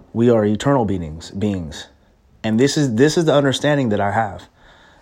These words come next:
This is how I deal with things. These are the ways that bring forth an, an understanding to me of why.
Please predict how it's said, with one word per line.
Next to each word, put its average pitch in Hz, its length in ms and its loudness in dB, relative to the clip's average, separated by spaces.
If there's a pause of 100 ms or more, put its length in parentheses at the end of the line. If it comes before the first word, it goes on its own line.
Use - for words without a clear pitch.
This 123 260 2
is 151 420 0 (120)
how 113 580 -2
I 101 160 -6
deal 110 300 -2
with 87 180 -6
things. 65 380 -14 (500)
These 139 440 2
are 113 340 0
the 107 140 -2
ways 110 480 0
that 95 280 -4 (600)
bring 110 380 0
forth 98 520 -4 (100)
an, 113 220 -2
an 107 240 -4
understanding 113 680 0
to 95 120 -8
me 71 220 -12 (1300)
of 98 200 -2
why. 101 420 2